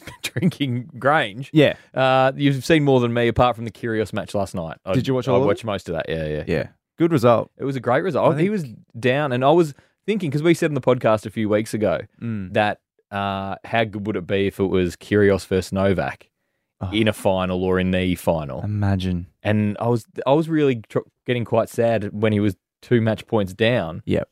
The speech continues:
Speaker 1: thinking this could, this is the end of our dream.
Speaker 2: Yeah.
Speaker 1: But our dream is still alive, very much alive, 'cause he played unbelievably in that last
Speaker 2: It,
Speaker 1: set or two.
Speaker 2: I think it's the most interested I've ever seen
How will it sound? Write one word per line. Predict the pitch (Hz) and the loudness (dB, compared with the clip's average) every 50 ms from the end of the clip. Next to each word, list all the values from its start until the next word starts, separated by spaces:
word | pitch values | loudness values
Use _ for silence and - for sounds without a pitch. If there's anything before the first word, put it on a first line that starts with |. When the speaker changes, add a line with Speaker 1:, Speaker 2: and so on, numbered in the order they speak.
| _ | _
Speaker 1:
thinking | - 117 110 110 110 113 | -4 -2 0 0 2 2
this | 117 104 | 2 2
could, | - - 127 | 2 0 0
this | 135 131 117 110 | 2 2 0 0
is | 107 | -2
the | 110 120 120 | -2 0 0
end | 120 120 117 110 | 0 2 2 2
of | 107 110 | 4 4
our | 107 104 | 4 2
dream. | 107 101 117 135 156 147 101 82 80 95 110 _ - | 2 2 2 2 2 2 0 -2 -6 -10 -12 _ -8
Speaker 2:
Yeah. | 98 90 73 60 110 | -6 -6 -6 -4 -2
Speaker 1:
But | - 131 | 2 2
our | 139 | 2
dream | 135 120 147 151 165 160 | 2 2 2 2 2 0
is | 151 | -2
still | - - 147 139 131 | -4 -4 -2 -2 0
alive, | 127 131 143 165 147 - 87 | 0 0 0 0 0 -2 0
very | 110 165 196 175 | 2 2 4 4
much | 147 175 240 - | 4 2 2 2
alive, | - 226 131 98 85 85 87 - | 0 2 2 2 2 0 -2 -2
'cause | 143 131 | -2 0
he | 202 294 | 0 0
played | - - - - 135 127 123 | 0 -2 0 2 2 2 2
unbelievably | - 139 147 147 127 120 110 107 113 147 175 196 170 139 120 | 2 2 2 2 2 2 4 4 4 4 4 2 2 2 0
in | 107 98 | 0 -2
that | 92 76 - | -4 -6 -8
last | 85 85 120 | -8 -6 -8
Speaker 2:
It, | 127 | -8
Speaker 1:
set | - 92 82 | -8 -12 -14
or | 87 85 | -14 -16
two. | - - | -6 0
Speaker 2:
I | - 143 | 2 2
think | 170 190 190 | 4 2 0
it's | 170 - - | -2 -2 -2
the | 131 | 2
most | 123 117 104 - - | 2 2 2 0 -2
interested | - 104 - - 104 - - 98 | -4 -4 -4 -4 -6 -2 0 0
I've | 92 85 | 2 2
ever | 85 87 90 92 | 2 2 2 0
seen | - - 87 80 80 80 - | 0 0 0 0 0 -2 -4